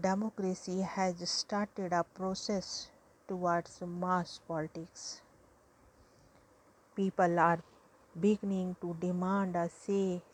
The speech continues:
in the running of their own affairs. It is this,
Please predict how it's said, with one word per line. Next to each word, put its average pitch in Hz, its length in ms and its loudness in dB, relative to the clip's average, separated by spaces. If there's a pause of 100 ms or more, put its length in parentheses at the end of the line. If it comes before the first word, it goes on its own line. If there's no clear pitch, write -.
(580)
in 196 180 -2
the 165 180 4
running 196 420 2
of 175 160 2 (100)
their 180 240 0 (120)
own 196 340 -2
affairs. 170 840 -4 (1160)
It 226 160 4
is 254 160 6
this, 247 460 2